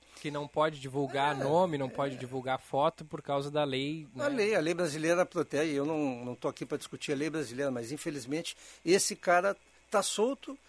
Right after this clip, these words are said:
Speaker 2: e até agora impune.
Speaker 1: É. Mas eu acho que é preciso, às vezes, discutir a lei, Paulette, porque na Europa, se acontece isso, o cara, ele é condenado lá dois, três anos de prisão.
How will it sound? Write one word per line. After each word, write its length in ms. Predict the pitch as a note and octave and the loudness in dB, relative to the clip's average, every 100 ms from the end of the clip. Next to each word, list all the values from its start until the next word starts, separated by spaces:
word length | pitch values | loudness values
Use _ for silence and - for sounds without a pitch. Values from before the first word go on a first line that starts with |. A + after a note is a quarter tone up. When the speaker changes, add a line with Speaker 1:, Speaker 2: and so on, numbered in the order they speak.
| _ - | _ 2
Speaker 2:
e 80 | F#3 | 2
até 180 | F3 G#3+ | 4 2
agora 400 | F#3+ F3 E3+ - | 4 4 4 2
impune. 520 | F#3+ F#3 E3 B2 G#2 - | -4 -4 -4 -4 -8 -14
Speaker 1:
É. 140 | B2 A#2 - - - | -14 -16 -20 -20 0
Mas 160 | A3+ A3+ | 2 6
eu 80 | A#3+ | 4
acho 160 | C4 | 4
que 80 | - | 0
é 60 | B3+ | -2
preciso, 480 | A#3+ G#3+ B3 C#4+ G3 | -2 -4 -4 -2 -4
às 120 | C#3 | -2
vezes, 200 | D#3 C3 | -4 -4
discutir 520 | C3 - D3 - C#3+ | -10 -8 -10 -4 0
a 60 | C3 | 0
lei, 220 | C3 B2 | 0 -2
Paulette, 400 | B2 A2+ A2 - | -4 -6 -8 -12
porque 180 | E3+ A3+ | -8 -2
na 60 | |
Europa, 460 | C4 B3 E3+ - D#3+ | 0 6 8 8 4
se 100 | - | -2
acontece 560 | D#3 D#3 E3 D#3 - F#3+ | -2 -2 -2 -2 -2 -4
isso, 180 | - | -6
o 40 | G3 | 0
cara, 420 | F3+ G3 F#3+ D3+ | 4 6 6 4
ele 200 | C#3 C3+ | 2 2
é 260 | D3 C3+ A#2 _ _ | 2 0 -2 _ _
condenado 560 | - D3 C#3 C3+ D3 B2+ | -16 -8 -6 -2 -2 0
lá 360 | C3+ C#3+ A2 A2+ A#2+ A2+ A#2 _ | 2 2 0 -8 -20 -20 -20 _
dois, 540 | C3+ B2 E3+ G3 - | -18 -4 0 0 -2
três 300 | D3+ D3+ A#2+ | -4 -4 -2
anos 260 | C#3 C#3+ A2+ | -2 -4 -8
de 80 | A2+ | -10
prisão. 480 | B2 A2 D#3 A3 | -10 -4 -4 -4